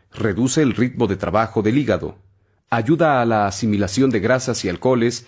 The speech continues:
después de una abundante comida. Contiene un cincuenta y cinco por ciento de extractos de frutas naturales, tales como mora, uva y frambuesa. Incorpora extracto de regaliz, poderosa hierba que beneficia el funcionamiento del hígado.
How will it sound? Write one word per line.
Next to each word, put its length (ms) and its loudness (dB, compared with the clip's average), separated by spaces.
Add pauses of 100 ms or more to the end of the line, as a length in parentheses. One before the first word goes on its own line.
(140)
después 420 0
de 60 4
una 160 4
abundante 560 0
comida. 640 0 (1300)
Contiene 420 2
un 160 4
cincuenta 460 0
y 40 0
cinco 300 0
por 140 0
ciento 280 2
de 120 2
extractos 500 -2
de 80 -2
frutas 380 -2
naturales, 680 0 (260)
tales 360 2
como 480 0
mora, 560 0 (100)
uva 320 4
y 80 2
frambuesa. 720 -2 (720)
Incorpora 560 4
extracto 500 0
de 120 4
regaliz, 720 0 (240)
poderosa 540 2
hierba 360 2
que 140 -2
beneficia 520 0
el 80 2
funcionamiento 760 0
del 180 2
hígado. 520 -4